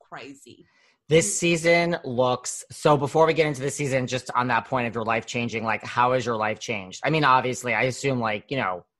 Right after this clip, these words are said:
Speaker 2: you woke up one morning after episode one or two or three, and you looked at your Instagram and you're like, "Oh my God, where did all these people come from?"
Speaker 1: Yeah, I mean, that's changed, but not, I'm talking about, like, more of myself,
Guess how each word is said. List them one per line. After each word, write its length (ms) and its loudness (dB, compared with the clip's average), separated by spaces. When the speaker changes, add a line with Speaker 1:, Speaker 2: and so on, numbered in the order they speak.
Speaker 2:
you 160 -2
woke 240 4
up 200 4
one 240 0
morning 480 -2
after 460 0
episode 460 -4
one 260 -2
or 80 -6
two 220 -8
or 100 -6
three, 280 -8
and 120 -6
you 100 -8
looked 200 -8
at 80 -8
your 200 -4
Instagram 600 -6
and 100 -6
you're 120 -4
like, 220 -4
"Oh 100 -4
my 160 -6
God, 320 -2
where 100 -6
did 140 -8
all 120 -4
these 140 -14
people 240 -14
come 260 -12
from?" 260 -6
Speaker 1:
Yeah, 220 -8
I 140 -6
mean, 280 -14
that's 400 -8
changed, 460 -12
but 160 -10
not, 200 -10
I'm 160 -8
talking 260 -14
about, 240 -8
like, 180 -12
more 240 -10
of 120 -14
myself, 680 -16